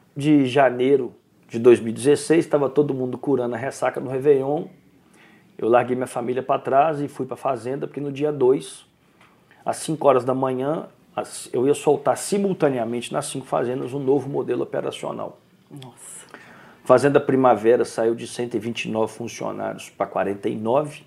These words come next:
Speaker 1: e de vinte e três tratores pra sete.
Speaker 2: Hum.
Speaker 1: Ela tá lá assim até hoje e hoje nós somos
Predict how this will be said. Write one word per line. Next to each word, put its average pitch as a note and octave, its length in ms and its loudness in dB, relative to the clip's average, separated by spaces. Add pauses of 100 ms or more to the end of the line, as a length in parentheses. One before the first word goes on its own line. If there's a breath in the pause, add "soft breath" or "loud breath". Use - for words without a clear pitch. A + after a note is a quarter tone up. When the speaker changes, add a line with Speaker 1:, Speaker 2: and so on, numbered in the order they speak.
(480 soft breath)
Speaker 1:
e B2+ 120 -2
de B2+ 160 -6
vinte C3 260 -6
e - 40 -14
três B2 200 0
tratores - 400 -4
pra - 160 -4
sete. - 580 -6 (140)
Speaker 2:
Hum. G3 560 -6 (100)
Speaker 1:
Ela A2+ 220 6
tá A2+ 180 6
lá A2 140 10
assim G#2+ 300 0
até C#3+ 240 2
hoje C#3 500 4 (420 soft breath)
e B2 140 -2
hoje C#3 320 4
nós D3 220 2
somos C3+ 640 -4